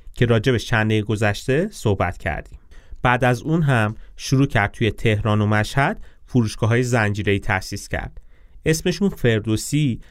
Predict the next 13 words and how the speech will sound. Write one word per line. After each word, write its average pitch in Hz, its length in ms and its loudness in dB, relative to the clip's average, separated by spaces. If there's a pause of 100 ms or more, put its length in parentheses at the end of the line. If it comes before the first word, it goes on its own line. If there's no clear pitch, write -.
(180)
و 131 100 2
کوروش 117 540 0
بود. - 260 -14 (340)
البته 135 340 0
با 147 120 2
فروشگاه‌های 113 540 0
زنجیره 107 580 2
کوروش 113 380 -2
الان 113 260 0
فرق 113 440 -2
داره. 90 280 -4 (580)
اون 120 240 4
نیست. - 440 -4